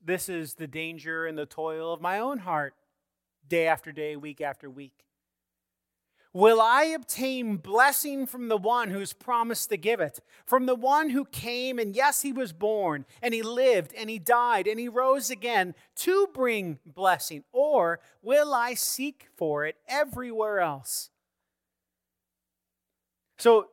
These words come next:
true blessing this year will not come from how you look.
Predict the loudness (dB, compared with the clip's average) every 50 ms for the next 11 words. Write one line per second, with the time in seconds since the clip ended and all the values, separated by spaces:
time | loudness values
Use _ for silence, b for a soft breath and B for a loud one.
0 | _ _ -8 -2 0 0 0 0 0 0 0 0 0 -4 -6 -6 -8 -8 -10 -8
1 | -6 -6 -6 -6 -2 0 2 2 2 0 -2 -4 -4 -6 -6 -8 -6 -6 -6 -6
2 | -8 -12 -18 _ _ _ _ _ _ _ _ _ _ _ _ _ _ _ _ _
3 | _ _ _ _ _ _ _ _ _ _ _ _ _ _ _ _ _ _ _ _
4 | _ _ _ _ _ _ _ _ -4 -4 -2 -2 -2 -4 -4 -6 -10 -10 -6 -4
5 | -4 -4 -4 -10 -18